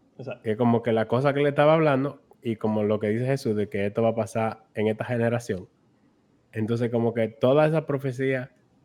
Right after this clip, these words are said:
Speaker 2: de Apocalipsis y de los evangelios y todo eso ya pasó. Y las del Antiguo Testamento,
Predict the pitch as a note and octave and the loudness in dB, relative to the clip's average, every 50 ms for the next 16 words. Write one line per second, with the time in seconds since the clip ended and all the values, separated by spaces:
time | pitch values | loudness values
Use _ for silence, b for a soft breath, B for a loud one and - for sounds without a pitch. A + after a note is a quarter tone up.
0 | _ - A2+ A#2+ A2+ A#2 A#2 A2+ A2+ A#2 A2+ - - A2 A#2 B2+ B2+ A#2 - - | _ -10 -4 0 0 2 2 0 -2 -4 -6 -4 -2 -2 -2 -2 -2 -4 -6 -8
1 | A2 G#2+ G#2+ G#2+ _ _ _ _ _ _ - B2 A2+ A2 G#2+ G#2 G2+ G#2 G#2 - | -6 -6 -6 -10 _ _ _ _ _ _ -6 -2 -2 0 0 0 -2 -2 -4 -4
2 | A2+ G#2 G2+ G#2 A2 A#2+ B2+ B2+ A#2+ A2 G#2+ G#2 G2+ G2+ G#2 G#2 _ _ _ _ | -4 -4 -4 -2 -2 0 0 0 0 0 0 -2 -2 -4 -8 -10 _ _ _ _
3 | _ _ _ _ - C3 A2 A2 G#2+ G2+ G2+ - C3 C#3 C#3 B2+ B2 - - C3+ | _ _ _ _ -8 -4 -4 -2 -2 -4 0 2 4 6 6 6 4 0 -10 -14
4 | - _ _ _ _ _ _ _ _ _ - A2+ A#2+ A#2 A2+ C3 A#2+ - - - | -14 _ _ _ _ _ _ _ _ _ 2 6 6 6 8 6 2 2 0 -12
5 | - _ _ _ _ _ _ _ _ _ _ _ _ _ _ - C#3 D3+ E3 D#3 | -14 _ _ _ _ _ _ _ _ _ _ _ _ _ _ 0 4 6 6 6
6 | D3 C3+ - - - C3 A#2+ A#2 A#2+ B2+ B2 B2 A#2 A#2 C3 C#3+ D3 D#3 D3+ D3 | 4 2 -4 -8 0 0 0 2 4 4 4 4 6 6 4 4 4 2 0 0
7 | - D3 C#3+ D#3 E3 D3+ C3 B2+ C#3+ E3 - | 0 0 0 2 2 2 0 0 -4 -10 -14